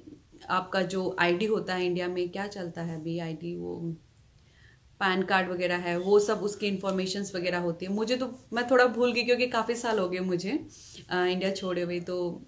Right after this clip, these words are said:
इतना <laughs> idea नहीं है मुझे अभी। पर उसमें basically जो भी आपकी जो personal information होती है, वो ही उसके अंदर होती है।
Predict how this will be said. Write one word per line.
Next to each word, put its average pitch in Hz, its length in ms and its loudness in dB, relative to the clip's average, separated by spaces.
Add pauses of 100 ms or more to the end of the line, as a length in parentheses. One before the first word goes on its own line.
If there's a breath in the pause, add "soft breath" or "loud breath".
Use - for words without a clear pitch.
(140)
इतना 226 340 0
<laughs> 240 40 2
idea 196 260 2
नहीं 190 100 0
है 180 60 2
मुझे 170 280 2
अभी। 165 320 0 (420 loud breath)
पर 269 100 8
उसमें 277 340 6
basically 277 540 4
जो 240 200 2
भी 277 120 2
आपकी 254 320 2
जो 262 140 2
personal 240 380 4
information 233 580 2
होती 233 260 2
है, 233 60 4
वो 240 220 6
ही 349 140 10
उसके - 240 0
अंदर 226 200 4
होती 185 320 0
है। 196 280 -4